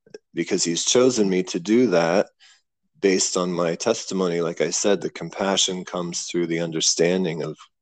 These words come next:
having walked in their shoes that I can go and, and share with them rather than somebody who's never had the struggle. So you're,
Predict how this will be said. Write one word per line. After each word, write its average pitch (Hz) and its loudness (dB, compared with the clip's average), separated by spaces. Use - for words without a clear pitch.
having 85 0
walked 82 2
in 90 0
their 80 0
shoes 92 2
that 82 0
I 80 0
can 82 -10
go 82 2
and, 80 -4
and - -4
share 101 6
with 85 4
them 80 2
rather 85 4
than 80 -4
somebody 92 2
who's 92 2
never 98 4
had 95 2
the 85 -4
struggle. 110 4
So 92 -2
you're, 87 2